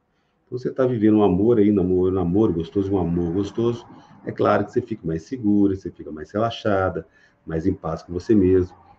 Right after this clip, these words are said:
e aí, consequentemente, os sintomas da ansiedade diminuem, né? É claro, gente, que não é só, é, é, namoro que vai curar a ansiedade, mas todo esse,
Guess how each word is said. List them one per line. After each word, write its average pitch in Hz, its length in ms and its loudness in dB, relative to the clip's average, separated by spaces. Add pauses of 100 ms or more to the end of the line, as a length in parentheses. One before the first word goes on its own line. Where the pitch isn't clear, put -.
(200)
e - 60 -2
aí, - 100 2
consequentemente, 95 800 -2
os - 120 -18
sintomas 90 340 -6
da 90 60 -2
ansiedade 85 340 -6
diminuem, 90 380 0
né? 120 180 -8 (800)
É - 20 -18
claro, 131 300 6
gente, 95 260 4
que 95 300 -2
não 98 200 4
é 127 120 4
só, 98 720 4
é, 78 500 -8 (1500)
é, 78 380 -16 (140)
namoro 98 720 8
que 82 80 -6
vai 90 160 0
curar 85 340 -2
a 82 40 -2
ansiedade, 71 560 -12 (400)
mas 98 440 -2
todo 110 340 0
esse, 92 720 0